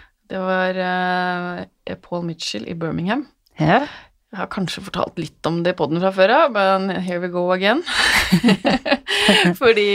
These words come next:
Speaker 1: eh, det var, det var jo et hel-, helgekurs, selvfølgelig. Stemninga er jo deretter.
Speaker 2: Ja.
Speaker 1: Men det var jo det U S A-teamet, som er veldig stort i U S A, kom jo til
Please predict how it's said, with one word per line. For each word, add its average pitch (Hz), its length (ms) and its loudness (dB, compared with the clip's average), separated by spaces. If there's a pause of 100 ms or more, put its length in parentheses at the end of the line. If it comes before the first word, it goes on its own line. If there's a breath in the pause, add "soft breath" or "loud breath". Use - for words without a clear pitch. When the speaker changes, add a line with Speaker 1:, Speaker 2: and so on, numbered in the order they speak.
(160)
Speaker 1:
eh, 202 300 4 (580 loud breath)
det 214 80 2
var, 185 240 6
det 190 100 -2
var 170 140 6
jo 185 80 0
et 220 80 -8
hel-, 117 200 -8
helgekurs, 208 600 0
selvfølgelig. 170 400 -2
Stemninga 143 400 -4 (140)
er 143 100 -2
jo 151 80 -6
deretter. 139 480 0 (480 loud breath)
Speaker 2:
Ja. 170 180 4 (360 loud breath)
Speaker 1:
Men 202 340 2
det 190 160 6
var 160 160 4
jo 208 100 2 (760)
det - 500 -8
U 185 140 -2
S - 160 0
A-teamet, 185 720 2
som 190 160 -4
er 180 160 2
veldig 170 220 -2
stort 185 340 -6
i 180 120 -2
U - 40 0
S 180 140 -8
A, 196 220 4 (100)
kom 160 240 -6
jo 185 100 -8
til 165 300 -6